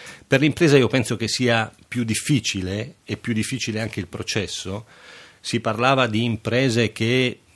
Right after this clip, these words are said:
per poter, mm, a-, aprire un esercizio no-, commerciale, ad esempio, devono girare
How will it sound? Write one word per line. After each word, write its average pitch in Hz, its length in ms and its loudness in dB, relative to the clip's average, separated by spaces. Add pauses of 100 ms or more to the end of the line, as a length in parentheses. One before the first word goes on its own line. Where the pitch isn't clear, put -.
(140)
per 117 240 2
poter, 117 1080 -2
mm, 95 360 -6
a-, 101 280 -8
aprire 123 360 -2
un 113 120 0
esercizio 104 540 -4
no-, 110 240 -4
commerciale, 104 800 0
ad 90 80 -4
esempio, 110 440 0
devono 104 280 2
girare 120 540 2